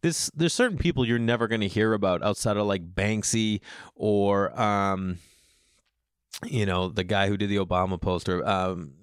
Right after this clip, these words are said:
Ferry, Percy Ferry. I'm gonna mess, I'm so sorry, but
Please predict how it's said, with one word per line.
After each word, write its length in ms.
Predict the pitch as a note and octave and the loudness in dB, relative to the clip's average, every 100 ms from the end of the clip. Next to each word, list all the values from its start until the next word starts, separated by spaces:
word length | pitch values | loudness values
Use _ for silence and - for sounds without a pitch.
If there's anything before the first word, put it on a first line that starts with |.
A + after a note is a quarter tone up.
| G2 - | _ -20
Ferry, 560 | - - A2 G#2 A2 - B2+ - _ - | -14 -4 -2 0 -2 -6 -12 -20 _ -4
Percy 320 | A#2 G#2+ G#2 | -2 -2 -4
Ferry. 440 | - G2+ G#2+ A2 | -2 0 2 2
I'm 180 | G#2 G2+ | 0 -2
gonna 140 | F#2+ F#2 | -2 -2
mess, 240 | F2 G2 | -4 -4
I'm 200 | - F2+ | -10 -10
so 240 | - G2 | -4 -2
sorry, 360 | E2+ F2 D#2+ D#2+ - | 0 -2 -2 -4 -4
but 180 | E2+ | -6